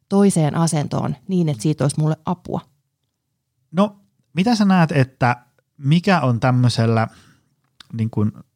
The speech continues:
Speaker 2: jos käyttää tämmöistä akateemista termiä, niin tämmöisellä niin kun reflektoinnilla ja sen, sen vaikutuksella, vaikutukset siihen, että miten me koetaan stressiä aiheuttavat asiat itsessämme, että mikä vaikutus niillä on, musertaako ne meidät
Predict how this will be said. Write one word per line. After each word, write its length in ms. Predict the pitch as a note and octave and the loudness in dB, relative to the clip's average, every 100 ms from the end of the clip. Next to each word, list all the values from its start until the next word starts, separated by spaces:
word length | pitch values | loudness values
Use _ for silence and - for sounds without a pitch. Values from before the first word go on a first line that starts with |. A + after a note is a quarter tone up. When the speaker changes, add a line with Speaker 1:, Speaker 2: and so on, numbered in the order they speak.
| _ A2+ | _ -8
Speaker 2:
jos 120 | A2 | -2
käyttää 320 | G#2+ G2+ G#2+ | -2 0 0
tämmöistä 360 | G#2 G#2 - A2 | 0 -2 -2 -4
akateemista 760 | - A2+ A2+ - G#2 G2+ - A2 | -2 -2 -2 -2 -2 -2 -4 -4
termiä, 480 | A2+ G2 G2+ G2 | -2 0 0 0
niin 140 | F#2+ F#2+ | -2 0
tämmöisellä 460 | G#2+ G#2 - - | 0 0 -2 -6
niin 100 | A2 | -4
kun 120 | A2 A2 | -2 2
reflektoinnilla 1080 | D#3 - G2+ F#2+ - G#2+ G#2 G2 G2+ G#2 | 2 2 -2 -6 -6 -2 -2 -2 -4 -6
ja 120 | G2 F#2+ | -6 0
sen, 240 | B2 A2 | 0 2
sen 280 | - A2+ A2+ | 2 0 2
vaikutuksella, 800 | A#2+ A2 G#2+ F#2 - G2+ G2 F#2+ - - - - - | 2 0 -2 -4 -4 -2 -2 -4 -12 -20 -20 -20 -2
vaikutukset 380 | B2 A#2 A2+ G#2+ | 0 2 0 -2
siihen, 280 | - G#2+ G#2+ | 0 0 0
että 200 | F#2+ A2+ | 0 -2
miten 260 | A#2 A#2 G#2+ | 0 0 0
me 240 | G#2+ - _ _ _ _ _ _ _ _ - | 0 -4 _ _ _ _ _ _ _ _ -2
koetaan 640 | D3 C3 - A2 G2 G2 - _ _ | 2 2 2 -2 -2 -4 -10 _ _
stressiä 640 | - - A#2 F#2+ - G2 G2+ | -12 -2 0 0 -2 -4 -2
aiheuttavat 640 | A2 G#2 G2+ - F#2+ F#2 - | -2 0 -2 -4 -6 -6 -4
asiat 520 | G#2+ - G2+ F2+ - - _ | -4 -4 -6 -8 -12 -20 _
itsessämme, 440 | - - G#2 - G2 | -12 -8 -6 -6 -4
että 100 | A#2+ | -2
mikä 260 | B2 C3 | 0 2
vaikutus 500 | A2+ B2+ A#2 G#2+ F#2+ | 4 2 2 -4 -6
niillä 160 | G2 G2 | -8 -4
on, 60 | F#2+ | 0
musertaako 760 | B2+ C3 A#2+ A2 A#2 G#2 - | 2 4 0 0 -2 -2 -2
ne 120 | G#2+ | -4
meidät 280 | G2+ G2+ G2 | -4 -4 -4